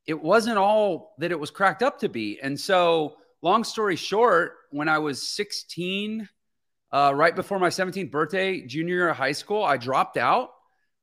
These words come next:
And I said, "I don't wanna do this anymore because I, I feel like I'm just being trained to go get a job.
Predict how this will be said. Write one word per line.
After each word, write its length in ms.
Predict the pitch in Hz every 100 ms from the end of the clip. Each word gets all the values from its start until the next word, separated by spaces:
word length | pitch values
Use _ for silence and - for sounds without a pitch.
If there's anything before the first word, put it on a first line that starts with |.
| _ _
And 140 | 135 160
I 60 |
said, 180 | 156 190
"I 60 | 196
don't 100 | 226
wanna 120 | 196
do 120 | 254
this 180 | 339 -
anymore 400 | 147 123 113 101
because 340 | 131 160 160
I, 140 | 160 -
I 120 | 147 151
feel 320 | - 202 233
like 240 | 208 -
I'm 160 | 160 151
just 220 | 180 -
being 200 | 196 160
trained 880 | - - 160 185 233 139 127 135 -
to 100 | 139
go 200 | 147 156
get 160 | 160
a 100 | 139
job. 640 | 110 113 175 233 92 95 156